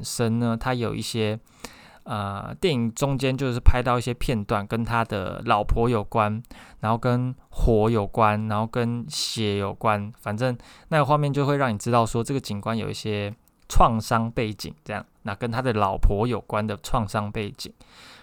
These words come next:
然后让整件调查事情就越来越复杂，因为这个警官还会时不时的在，在调查中，他老婆的幻觉就会出现，然后，呃，跟他讲，“哎，don't go, don't go”，或是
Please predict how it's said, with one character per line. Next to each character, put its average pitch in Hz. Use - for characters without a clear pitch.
然 110
后 123
让 147
整 113
件 123
调 151
查 113
事 120
情 107
就 113
越 131
来 110
越 120
复 120
杂， -
因 135
为 135
这 165
个 143
警 123
官 120
还 117
会 120
时 113
不 123
时 113
的 104
在， 120
在 127
调 120
查 104
中， 113
他 117
老 101
婆 110
的 107
幻 131
觉 101
就 104
会 107
出 104
现， 101
然 110
后， 110
呃， 101
跟 113
他 123
讲 98
，“哎， 117
don't 127
go, 127
don't 131
go”， 120
或 120
是 113